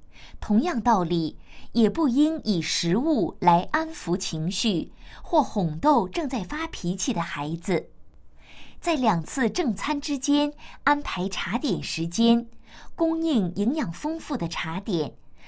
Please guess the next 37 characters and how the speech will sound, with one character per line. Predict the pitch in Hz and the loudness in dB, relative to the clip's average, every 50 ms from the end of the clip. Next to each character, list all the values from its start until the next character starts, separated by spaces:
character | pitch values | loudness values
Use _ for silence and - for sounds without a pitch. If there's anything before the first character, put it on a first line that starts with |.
| - - - - - | -16 -14 -12 -6 0
如 | 180 196 190 196 220 | 4 6 6 6 6
水 | 226 - - 208 185 175 226 285 | 4 2 0 0 2 2 2 0
果、 | - - 202 175 156 151 151 - - - - | 0 2 4 6 6 6 4 2 -2 -8 -6
面 | 269 330 320 254 185 | -2 0 0 0 0
包、 | 170 - 269 277 285 302 311 302 - - - - - - | 0 2 4 6 6 6 4 2 -4 -10 -14 -14 -8 -4
无 | - 196 214 302 | -2 0 0 0
糖 | - - - 202 180 170 165 190 240 - - | -2 -4 -4 -2 -2 0 0 0 -2 -4 -8
或 | - - 254 214 180 170 | -6 2 4 4 4 4
低 | 170 - 311 330 330 320 | 0 0 0 0 0 0
糖 | 320 - 175 165 170 - | -2 -4 -4 -4 -2 -2
豆 | 330 277 202 | 0 -2 -2
腐 | 165 - - 147 | -4 -6 -10 -10
花、 | - - 247 247 254 262 269 - - - - - - | 0 2 4 4 4 4 0 -4 -10 -16 -18 -10 -4
牛 | - 190 185 180 202 269 | -2 0 2 2 2 0
奶 | 311 311 254 180 156 143 - - - - - - - - - - | 0 0 0 2 2 0 -2 -4 -12 -16 -18 -18 -18 -16 -14 -12
和 | - - 202 196 214 | -4 0 2 2 2
原 | 160 190 208 185 180 202 262 | 2 2 0 0 0 0 0
味 | 349 320 226 | 0 0 0
乳 | 165 156 165 165 180 | 0 0 -2 -2 -2
酪。 | - 196 247 240 190 156 - - - - - - - - - - - - - - - - - | 2 4 6 6 6 4 0 -6 -14 -16 -18 -20 -20 -20 -20 -20 -20 -20 -16 -12 -12 -10 -6
这 | - 359 359 302 | -2 -2 0 2
样， | 254 226 196 185 170 170 175 - - - - | 2 2 2 2 0 -2 -4 -8 -14 -10 -8
除 | - - 214 | -2 2 2
了 | 269 311 | 2 2
可 | 311 - 214 | 0 -2 -2
以 | 214 240 277 | 0 0 0
补 | 262 - 170 151 113 | 0 -2 -2 -4 -4
充 | - - - 240 247 254 262 302 - | -4 0 2 4 4 4 2 -2 -4
正 | - 349 320 262 180 | -4 -2 -2 -2 -2
餐 | - - 302 302 302 | -4 -4 -6 -6 -6
进 | 302 - 302 262 185 | -4 -2 0 0 0
食 | 170 - - 160 | 0 -2 -4 -4
的 | 214 208 | -4 -4
不 | 208 320 311 247 | -2 -2 -4 -2
足 | - 160 156 185 | -2 -4 -4 -4
之 | 185 - 262 277 | -4 -2 -2 2
外， | 262 294 262 202 156 160 | 2 4 2 2 0 -4